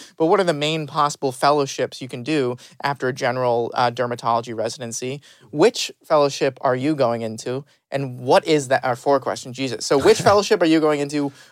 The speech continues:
Speaker 1: What is it and why?
Speaker 2: Okay.
Speaker 1: So that's your fellowship. And then
Speaker 2: Okay.
Speaker 1: the first question, though, is
Speaker 2: All right.
Speaker 1: what are the possible fellowships after
Speaker 2: Okay.
Speaker 1: dermatology?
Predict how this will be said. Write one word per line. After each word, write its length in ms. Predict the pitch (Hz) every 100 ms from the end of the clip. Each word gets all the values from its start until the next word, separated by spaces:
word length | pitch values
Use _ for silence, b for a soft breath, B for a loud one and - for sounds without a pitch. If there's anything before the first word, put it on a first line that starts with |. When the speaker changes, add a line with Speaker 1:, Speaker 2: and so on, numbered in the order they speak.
| b
Speaker 1:
What 260 | 143 190 202
is 180 | 156 139
it 180 | 143 -
and 160 | 143
why? 400 | 127 113 117 151 _ -
Speaker 2:
Okay. 200 | 120 92 90 _ -
Speaker 1:
So 160 | 147
that's 320 | 127 143 151
your 140 | 143 143
fellowship. 420 | 139 131 - 143
And 100 | 131
then 80 | 135
Speaker 2:
Okay. 40 | 131
Speaker 1:
the 60 |
first 240 | 185 190 -
question, 340 | 156 - 151
though, 160 | 135 131
is 320 | 131 120 110
Speaker 2:
All 60 | 90
right. 120 | - _ _ _
Speaker 1:
what 200 | 135 135
are 80 | 139
the 80 | 131
possible 420 | 131 123 123 127
fellowships 500 | 127 120 120 - -
after 240 | - -
Speaker 2:
Okay. 140 | - -
Speaker 1:
dermatology? 640 | - 113 110 104 101 -